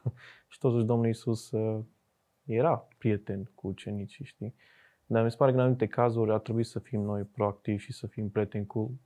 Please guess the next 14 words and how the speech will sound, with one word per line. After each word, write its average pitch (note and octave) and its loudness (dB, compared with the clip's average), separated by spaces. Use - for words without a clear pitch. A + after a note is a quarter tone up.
anumiți A#2 -2
oameni G#2+ 0
care G#2+ -2
efectiv A2 -2
nu A2+ 0
pot G#2 -4
nici A2 -8
cum G#2 -6
să-și - -10
creeze G#2 -4
relații G#2+ 0
de G#2+ -4
genul A#2 -8
ăsta. - -16